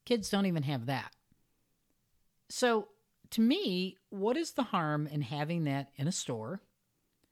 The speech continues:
There's lots of things in stores that is n-, that are not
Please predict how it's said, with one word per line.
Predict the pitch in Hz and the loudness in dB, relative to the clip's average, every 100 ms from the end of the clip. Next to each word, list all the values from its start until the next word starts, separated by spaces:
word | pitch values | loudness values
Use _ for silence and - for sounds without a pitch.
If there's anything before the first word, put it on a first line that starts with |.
| _ _ _ _ | _ _ _ _
There's | 143 139 123 | -4 -2 -2
lots | 147 226 - | 2 0 0
of | - | -4
things | 165 139 131 | 0 0 0
in | 135 127 | -2 -4
stores | - 147 131 127 - | -4 -2 -2 -4 -6
that | 143 131 | -8 -6
is | 143 123 | -6 -4
n-, | 127 131 - | -4 -4 -6
that | 143 | -6
are | 123 | -2
not | 127 185 175 | 2 2 2